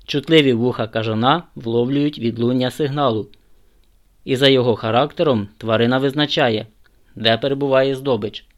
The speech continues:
Звукові хвилі відбиваються від комахи і повертаються до кажана. Хвіст служить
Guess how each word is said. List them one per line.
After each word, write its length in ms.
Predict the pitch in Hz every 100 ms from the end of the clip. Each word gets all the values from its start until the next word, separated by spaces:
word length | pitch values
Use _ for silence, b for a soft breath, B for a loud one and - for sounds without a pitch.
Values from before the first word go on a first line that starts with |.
| _ _ _ _ _ _ _ _ _ _ _ _ _ _ _ _ _ _ _ _ _ _
Звукові 480 | 117 123 127 156 156
хвилі 440 | 110 143 185 143 -
відбиваються 800 | 127 113 113 107 120 113 - 117
від 200 | 110 107
комахи 640 | - 113 110 131 - 165 175 _
і 100 | -
повертаються 680 | - 113 110 120 127 135 143
до 120 | 135
кажана. 500 | 135 139 143 135 104 - _ _ _ _ _ _ _ -
Хвіст 480 | 147 185 - -
служить 440 | - 131 113 110